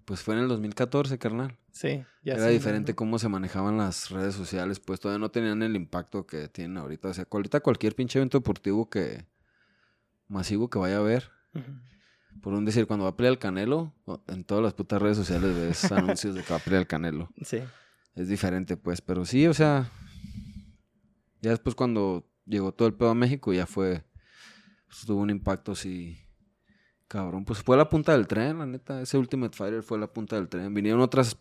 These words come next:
Speaker 1: temporadas, pero la primera, pues, es la chida, ¿no?
Speaker 2: Sí. ¿Y cuántas han, cuántas temporadas ha habido?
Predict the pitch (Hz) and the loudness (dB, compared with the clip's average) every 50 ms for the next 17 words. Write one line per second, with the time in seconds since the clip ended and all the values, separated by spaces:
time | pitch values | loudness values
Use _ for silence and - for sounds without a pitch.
0 | _ - 113 101 87 90 90 95 101 113 135 147 135 - - 104 92 73 57 - | _ -2 -2 0 0 0 2 2 4 6 6 4 4 2 -2 -4 -4 -4 -6 -10
1 | - _ _ _ _ _ _ _ _ _ - 107 107 104 101 101 98 95 92 - | -16 _ _ _ _ _ _ _ _ _ -8 -4 -2 -2 -2 -2 -2 -4 -4 -4
2 | - 101 95 95 98 98 101 104 - 98 92 101 95 98 98 - - 107 104 101 | -4 -4 -4 -4 -4 -4 -4 -6 -6 -6 -6 -4 -4 -4 -4 -6 -6 -6 -6 -4
3 | 104 107 113 147 156 - - - - - - - - _ - - 151 147 139 123 | -6 -6 -8 -10 -12 -16 -18 -18 -20 -20 -20 -20 -20 _ -12 -8 -8 -8 -8 -8
4 | - _ - 156 156 - 165 156 160 175 175 - 175 170 170 165 165 160 - - | -12 _ 0 0 2 4 4 4 4 4 4 4 4 2 0 0 -4 -4 -2 -2
5 | 160 156 170 160 - 170 156 - 151 147 147 151 - - 151 147 147 143 143 139 | 0 0 0 -2 -2 -2 0 2 2 2 2 0 -2 -2 -2 -2 -2 -4 -6 -8
6 | - | -12